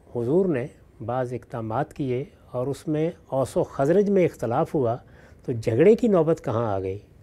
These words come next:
उसी मस्जिद में आई। इसलिए ये सारे मामलात वहाँ हो रहे थे। मस्जिद उस वक्त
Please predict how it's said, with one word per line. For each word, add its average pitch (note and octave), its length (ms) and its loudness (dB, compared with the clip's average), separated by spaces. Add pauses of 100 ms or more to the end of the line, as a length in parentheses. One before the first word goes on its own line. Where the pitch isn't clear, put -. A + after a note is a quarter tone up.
(120)
उसी D3+ 160 -4
मस्जिद F#3 400 -4
में D3+ 100 -4
आई। F2 120 -10 (720)
इसलिए G#3 300 -8
ये A3+ 160 -2
सारे E3+ 440 0
मामलात C#3+ 560 -2
वहाँ A#2 220 -6
हो G#2 140 -6
रहे G#2 140 -6
थे। G#2 160 -12
मस्जिद B2+ 500 -6
उस - 220 -10
वक्त E3+ 280 -6